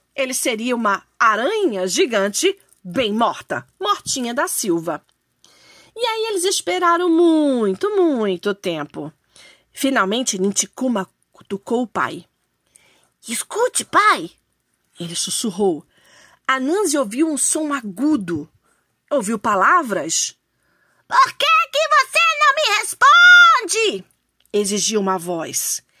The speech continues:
"Estou te avisando, a grosseria realmente me irrita."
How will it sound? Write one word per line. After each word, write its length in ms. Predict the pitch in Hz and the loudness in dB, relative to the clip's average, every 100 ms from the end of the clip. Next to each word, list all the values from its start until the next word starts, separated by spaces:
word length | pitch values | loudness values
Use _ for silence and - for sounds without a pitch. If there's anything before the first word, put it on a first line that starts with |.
| _ - - 719 659 | _ -20 -4 0 0
"Estou 500 | - - 571 539 480 | 0 0 4 2 2
te 100 | - | -6
avisando, 760 | 349 453 403 554 508 370 294 233 - - | -6 -4 -2 2 2 2 -2 -4 -10 -4
a 240 | - 403 | -2 -2
grosseria 800 | 302 508 494 - 427 403 453 466 | -2 0 0 -2 -2 -2 -2 -2
realmente 1080 | 294 370 554 480 302 262 403 523 466 - 415 | -4 -4 -2 -2 -2 -4 -2 -2 -2 -2 -2
me 520 | 349 466 508 440 381 | -2 -2 -2 -2 -4
irrita." 720 | 262 180 494 480 _ - 160 | -6 -6 -6 -6 _ -4 -4